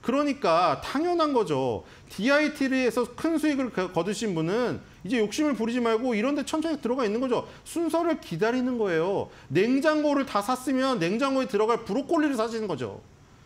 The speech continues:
그러니까 지금 여기를 만약 뚫게 되면 오만 원 이상을 가는 거죠. 오만 원, 오만 오천 원을 간다면 주당 만 원 이상의 수익을 거-, 거두시게 되는 거죠. 계속 누누이 말했지만 삼성전자, 에스케이 하이닉스 가만히 있는 것도 낫지만 내가 이거를 민첩하게 널뛰기를 할 수 있다.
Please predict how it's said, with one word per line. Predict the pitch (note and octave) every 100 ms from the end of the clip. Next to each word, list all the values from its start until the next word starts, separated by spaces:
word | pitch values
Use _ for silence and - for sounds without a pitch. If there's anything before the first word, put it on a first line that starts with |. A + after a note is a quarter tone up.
| -
그러니까 | - C4+ C#4+ C#4+
지금 | - B3+ A3+
여기를 | G3 C#4+ C4+
만약 | G#3+ A#3+
뚫게 | - D4+ D4+
되면 | C#4 B3+
오만 | G#3+ F3 B3+ D#4
원 | C#4+
이상을 | A3+ A#3
가는 | F#3+ D#3+
거죠. | C3 G#2 F2+ - - - - - -
오만 | D#3+ A#3 C4+ C#4
원, |
오만 | A3+ F#3 A3+ A3
오천 | F3 F3 A3
원을 | A3
간다면 | F3+ E3 F3 G3+ B3+ - -
주당 | - E3+ A3+ D#3+
만 | A#2 C3+
원 | G#3+ B3
이상의 | A3+ G#3 F#3
수익을 | - F#3 E3+
거-, | B2 A2 -
거두시게 | C3 C#3 C3 C#3
되는 | A2+ G#2 A2
거죠. | F#2+ F2 D#2+ D#2+ - - -
계속 | - D#3+ G3
누누이 | D#3 F3 G3
말했지만 | D3 D3 D#3 F3+
삼성전자, | G#3 B3+ B3+ G#3+
에스케이 | C3+ - F#3
하이닉스 | G#3 G#3+ -
가만히 | - C3+ F#3 C4
있는 | C#4 B3+
것도 | G#3 D#3+
낫지만 | A2+ - C#3 F3+ C3+ - -
내가 | F3+ B3+
이거를 | B3 G#3+ B3
민첩하게 | F3+ G3+ B3+ B3 A#3
널뛰기를 | E3+ F#3+ C4 D4 C4
할 |
수 | C4 B3+
있다. | E3 F#3 G#2 -